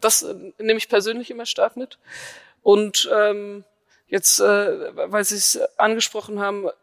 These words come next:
was ich gerade von muslimischen Geschwistern immer wieder im Gespräch mitbekomme,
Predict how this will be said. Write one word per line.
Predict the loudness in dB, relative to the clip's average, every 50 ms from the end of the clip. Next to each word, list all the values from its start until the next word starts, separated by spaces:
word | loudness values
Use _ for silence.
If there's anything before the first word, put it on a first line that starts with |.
| _ _
was | 0 2 2
ich | 2 0 0
gerade | 2 4 4 4 4
von | 0 -2 -4 -2 -2 -4 -6 -8
muslimischen | -8 -6 -4 0 0 0 2 0 -2 -2
Geschwistern | -4 -6 -6 -6 -4 -2 0 0 0
immer | 0 0 -4 -2
wieder | -2 -2 -2
im | -2 -4 -8
Gespräch | -8 -8 -8 -8 _ -6 -6 -6 -6
mitbekomme, | -8 -12 -14 -14 -16 -8 -2 0 0 0 0 -2